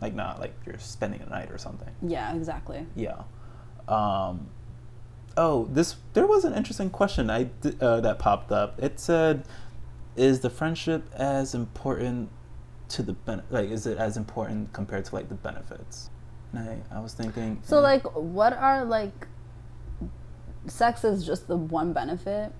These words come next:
Speaker 2: from
Speaker 1: Uh,
Speaker 2: friends with
Speaker 1: I'm, I'm
Speaker 2: benefits? Like,
Speaker 1: assuming
Speaker 2: what else is there? Like,
Speaker 1: Um,
Speaker 2: like,
Speaker 1: I guess
Speaker 2: this per-
Speaker 1: companionship, <laughs> sure.
Speaker 2: <laughs> I was gonna
Speaker 1: Like,
Speaker 2: say that therapist.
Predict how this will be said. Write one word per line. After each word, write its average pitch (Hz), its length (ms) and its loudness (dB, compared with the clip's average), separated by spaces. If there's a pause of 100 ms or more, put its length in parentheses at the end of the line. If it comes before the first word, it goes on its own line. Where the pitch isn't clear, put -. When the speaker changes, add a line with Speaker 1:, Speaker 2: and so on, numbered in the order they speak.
(200)
Speaker 2:
from 208 120 -4
Speaker 1:
Uh, 381 60 4
Speaker 2:
friends - 200 4
with 214 100 6
Speaker 1:
I'm, 196 60 6
I'm - 140 2
Speaker 2:
benefits? 214 260 6
Like, 190 100 6
Speaker 1:
assuming 180 180 4
Speaker 2:
what 208 300 8
else 185 320 4
is 185 260 0
there? 117 300 -2
Like, 131 420 -2 (140)
Speaker 1:
Um, 120 540 2
Speaker 2:
like, 170 280 0
Speaker 1:
I 139 80 -2
guess 160 160 4
Speaker 2:
this 139 160 2
per- 101 80 8
Speaker 1:
companionship, 131 640 4
<laughs> - 20 -10
sure. - 280 0
Speaker 2:
<laughs> - 500 2
I - 80 6
was 277 160 12
gonna 226 120 8
Speaker 1:
Like, 220 100 12
Speaker 2:
say 208 80 8
that 185 260 6
therapist. 247 560 6